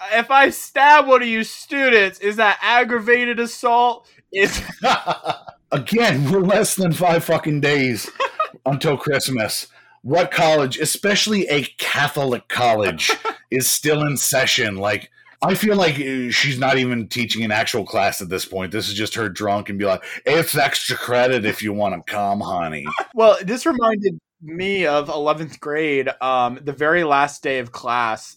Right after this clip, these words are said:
Speaker 1: I was, so my English class, I was the only one who ever paid attention in that class 'cause everyone else hated the teacher. And it was
Speaker 2: What class?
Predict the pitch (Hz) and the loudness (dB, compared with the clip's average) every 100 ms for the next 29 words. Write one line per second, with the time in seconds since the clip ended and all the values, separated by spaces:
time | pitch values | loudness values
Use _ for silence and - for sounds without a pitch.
0 | - 147 175 160 - 165 151 131 143 165 | 0 0 0 -4 -6 -2 -2 -2 -6 -8
1 | - 175 190 208 143 147 151 139 143 131 | -2 2 2 0 -6 -6 -8 -8 -8 -8
2 | 135 123 123 127 117 107 107 113 139 131 | -6 -8 -8 -8 -10 -10 -12 -12 -12 -12
3 | - 139 143 131 113 117 113 110 107 107 | -4 -2 -2 -4 -10 -8 -8 -10 -12 -14
4 | 107 101 104 107 160 196 - - - - | -16 -18 -18 -14 -10 -10 -12 -20 -20 -20
5 | - _ - 156 151 143 143 120 131 131 | -20 _ -4 0 2 0 -2 -2 -2 2
6 | 156 180 185 | 0 0 -4